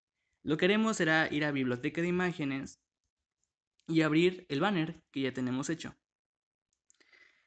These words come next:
En mi caso lo tengo en Pixar porque ahí fui donde le di los toques finales. A ver, veamos. Acá está. Y pues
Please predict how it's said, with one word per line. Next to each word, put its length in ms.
En 260
mi 140
caso 340
lo 140
tengo 400
en 340
Pixar 420
porque 220
ahí 80
fui 200
donde 260
le 160
di 260
los 180
toques 280
finales. 600
A 60
ver, 400
veamos. 680
Acá 160
está. 280
Y 280
pues 800